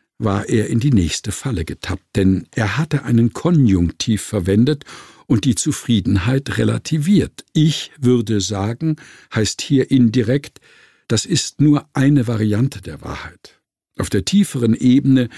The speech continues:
sieht es anders aus. Und warum sagte er nicht zufrieden, sondern nur weitgehend zufrieden?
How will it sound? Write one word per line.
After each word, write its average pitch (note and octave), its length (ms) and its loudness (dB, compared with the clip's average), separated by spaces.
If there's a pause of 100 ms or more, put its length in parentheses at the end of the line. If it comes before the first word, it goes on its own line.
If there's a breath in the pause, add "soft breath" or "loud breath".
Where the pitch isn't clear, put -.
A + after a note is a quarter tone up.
(240 loud breath)
sieht A#2+ 200 -4
es C3 140 -2
anders F#2 480 0
aus. - 300 -8
Und C3+ 180 0
warum D3 280 4
sagte D#3+ 360 -2
er D#3+ 120 0
nicht D#3 260 2
zufrieden, E3 640 -2
sondern B2 320 2
nur C3+ 220 2
weitgehend A2 720 -2
zufrieden? - 640 -14